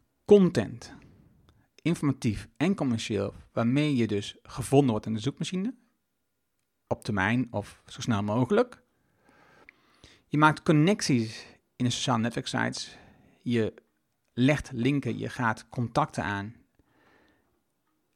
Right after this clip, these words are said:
En als je dus content gaat delen in de social media, kunnen mensen dat ook makkelijk van je lezen. En omdat ze je kennen uit een gesprek met jou, zijn ze ook eerder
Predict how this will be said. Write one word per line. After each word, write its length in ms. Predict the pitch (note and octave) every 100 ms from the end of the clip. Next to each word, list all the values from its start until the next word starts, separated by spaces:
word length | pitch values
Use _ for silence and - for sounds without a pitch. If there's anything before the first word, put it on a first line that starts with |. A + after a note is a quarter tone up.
| _ C#3
En 160 | C#3+
als 160 | D3+ D#3
je 60 |
dus 280 | C3 A#2+ -
content 480 | - E3 C#3+ B2+ A#2
gaat 280 | - G#2 G#2
delen 240 | D#3+ F3+
in 80 | B2
de 60 | A2+
social 280 | A#2 -
media, 320 | G2+ G#2 G2+ - -
kunnen 220 | C#3+ B2
mensen 300 | B2 A#2 A2+
dat 80 | A2
ook 180 | -
makkelijk 440 | A#2 A#2+ B2+ - - -
van 280 | - - G#2
je 80 | G2
lezen. 560 | A2 B2 D3 D3+ F3+
En 260 | - G#2+ C3+
omdat 240 | A2 A2
ze 100 | -
je 160 | F#2 G#2+
kennen 320 | - C#3+ C#3
uit 180 | G#2 G#2
een 80 | G#2+
gesprek 340 | - - C3+
met 140 | A#2 -
jou, 200 | F#2+ -
zijn 240 | - B2
ze 60 | B2
ook 140 | -
eerder 360 | - C3+ A#2 -